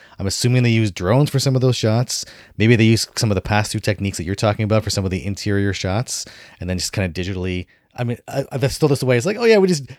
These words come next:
digitally stitch this together." Like, it's a, you hit a button or whatever, right? But, like, and this is the thing, watching something like Extraction two or John Wick four, and then going to other action movies is like, there, there's no excuse anymore,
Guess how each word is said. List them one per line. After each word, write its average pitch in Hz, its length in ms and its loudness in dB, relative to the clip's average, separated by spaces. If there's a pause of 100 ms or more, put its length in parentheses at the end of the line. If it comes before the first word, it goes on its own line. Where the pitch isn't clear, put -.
(120)
digitally 147 460 4
stitch - 240 -6
this 117 140 -4
together." 98 400 -4
Like, 92 140 -4
it's 95 100 -8
a, 101 180 -4
you 95 140 -6
hit 110 140 -4
a - 20 -6
button 95 300 -6
or 92 60 -6
whatever, 82 280 -6
right? 85 240 -4
But, 92 80 -8
like, 92 240 -6 (540)
and 143 100 -4
this 160 80 0
is 160 60 -2
the 143 80 2
thing, 120 200 0
watching 131 460 0
something 110 340 -2
like 101 400 -2
Extraction 104 520 0
two 95 480 0 (500)
or 107 80 -4
John 104 320 2
Wick 92 180 0
four, 87 600 2 (720)
and 107 100 -6
then 101 100 -4
going 107 220 -2
to 101 80 -6
other 92 220 -2
action 90 340 -4
movies 85 340 -6
is 85 80 -8
like, 87 240 -8 (440)
there, 139 480 4 (280)
there's 127 160 0
no 135 120 2
excuse - 600 -6 (540)
anymore, 80 480 -10